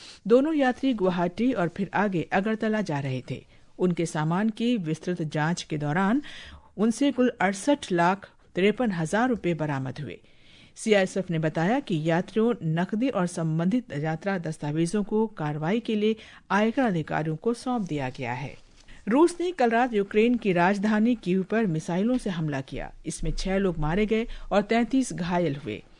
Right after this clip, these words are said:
ये हमला ऐसे समय हुआ है जब रूस कीव पर बैलिस्टिक मिसाइल हमलों को तेज कर रहा है, जिससे यूक्रेन की सीमित हवाई रक्षा क्षमताओं पर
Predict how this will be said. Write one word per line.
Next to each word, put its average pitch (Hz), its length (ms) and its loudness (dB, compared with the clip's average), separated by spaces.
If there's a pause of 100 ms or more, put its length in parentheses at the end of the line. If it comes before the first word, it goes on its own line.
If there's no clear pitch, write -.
(320)
ये 233 80 4
हमला 262 300 4
ऐसे 220 380 2
समय 202 260 2
हुआ 190 240 2
है 233 220 0
जब 202 200 0
रूस 190 300 -2
कीव 170 240 -2
पर 214 220 2
बैलिस्टिक 180 580 -2
मिसाइल 160 380 -2
हमलों 156 280 -4
को 226 120 -2
तेज 185 320 0
कर 147 160 -6
रहा 170 220 -2
है, 226 200 0 (360)
जिससे 262 240 2
यूक्रेन 247 460 4
की 247 260 2
सीमित 220 520 0
हवाई 180 260 -2
रक्षा 175 460 -4
क्षमताओं 165 600 -2
पर 202 240 -2